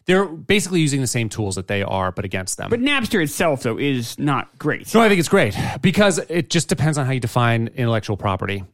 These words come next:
Speaker 1: um, and what ownership means.
Speaker 2: If I had a band and I made a C D and now everyone can get it for free, I would not be happy.
Speaker 1: I would be happy because it means, probably means that more people are se-, are exposed to my music.
Speaker 2: Hmm.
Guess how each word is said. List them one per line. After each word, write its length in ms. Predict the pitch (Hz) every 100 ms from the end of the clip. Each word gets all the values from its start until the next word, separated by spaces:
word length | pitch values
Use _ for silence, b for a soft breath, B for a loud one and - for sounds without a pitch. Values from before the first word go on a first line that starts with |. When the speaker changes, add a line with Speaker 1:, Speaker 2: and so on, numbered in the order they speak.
| -
Speaker 1:
um, 480 | 120 120 113 107 - _
and 400 | 123 117 113 110
what 320 | 120 131 143
ownership 440 | 139 123 117 - 110
means. 380 | 104 95 98 170
Speaker 2:
If 80 |
I 140 | 202 202
had 80 | 240
a 20 |
band 580 | 196 226 180 135 120 120
and 100 | 143
I 60 | 139
made 160 | 147
a 40 | 156
C 180 | - 214
D 380 | 208 151 113 113 b -
and 120 | 139
now 160 | 139 143
everyone 200 | 151 170
can 60 |
get 120 | 175
it 40 | 170
for 120 | 175
free, 280 | - 196 120
I 40 | 127
would 100 | 135
not 120 | 127
be 60 |
happy. 400 | 151 160 117 85 -
Speaker 1:
I 120 | 175
would 80 | 170
be 80 |
happy 180 | 143 131 120
because 240 | 113 135
it 80 | 123
means, 380 | 127 123 123 120
probably 400 | - 151 156 151
means 220 | 139 120
that 80 | 110
more 160 | 120 131
people 380 | 120 113 107 101
are 260 | 110 104
se-, 240 | 95 - 131
are 340 | 123 113 117
exposed 300 | 123 - 117 104
to 40 |
my 60 | 98
music. 400 | 98 90 - _ _ _ _ _ _ _ _ _ -
Speaker 2:
Hmm. 300 | 127 120 107